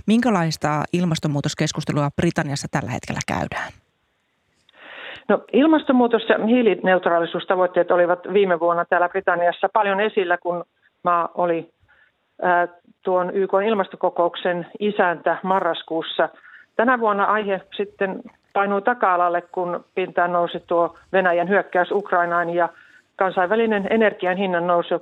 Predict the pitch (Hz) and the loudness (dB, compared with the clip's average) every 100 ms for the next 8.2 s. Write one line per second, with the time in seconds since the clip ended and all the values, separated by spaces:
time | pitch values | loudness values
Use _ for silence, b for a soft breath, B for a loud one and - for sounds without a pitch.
0 | - 170 170 185 175 165 165 220 170 190 | -4 -4 -2 -2 0 -2 -2 -2 0 0
1 | 185 180 185 196 - 196 - 175 175 - | 0 0 2 2 -2 -4 -4 -6 -6 -2
2 | 202 180 175 175 - 185 B B B 220 | 0 0 0 -2 -2 -4 B B B -2
3 | 220 - - 220 208 208 190 202 190 180 | -2 -4 0 0 2 0 2 0 2 0
4 | 185 220 214 208 - 220 - 233 233 - | 2 0 0 -2 0 0 0 -2 0 -2
5 | 185 - 208 180 160 165 170 190 - 160 | -2 0 2 2 0 -2 -2 -2 -2 -6
6 | 151 165 160 151 165 165 160 156 - 165 | -4 -4 -4 -4 -4 -2 -2 -4 -4 -2
7 | 165 160 B B B B _ - 175 170 | 0 0 B B B B _ 0 0 0
8 | - 165 | 0 -2